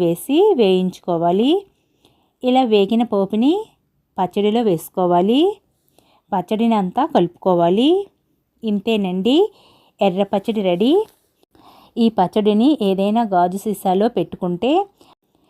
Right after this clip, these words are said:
నెల రోజుల పాటైనా నిల్వ చేసుకోవచ్చు. మనం టిఫిన్స్లో వేసుకొని తినేటప్పుడు మనకి కావలసినంత పచ్చడిని తీసుకొని కొద్దిగా వాటర్ కలిపి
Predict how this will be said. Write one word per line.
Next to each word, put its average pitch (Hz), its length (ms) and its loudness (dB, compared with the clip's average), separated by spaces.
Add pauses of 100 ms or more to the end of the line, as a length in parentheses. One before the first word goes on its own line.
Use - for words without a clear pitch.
(220)
నెల 202 240 2
రోజుల 202 300 2
పాటైనా 196 520 -2 (160)
నిల్వ 196 220 0 (120)
చేసుకోవచ్చు. 175 720 -2 (920)
మనం 214 240 2
టిఫిన్స్లో 220 560 -2
వేసుకొని 220 540 0
తినేటప్పుడు 190 680 -2 (600)
మనకి 214 320 0
కావలసినంత 214 720 0
పచ్చడిని 196 640 -2 (200)
తీసుకొని 208 500 -2
కొద్దిగా 202 460 -2
వాటర్ 190 400 -2
కలిపి 185 400 -4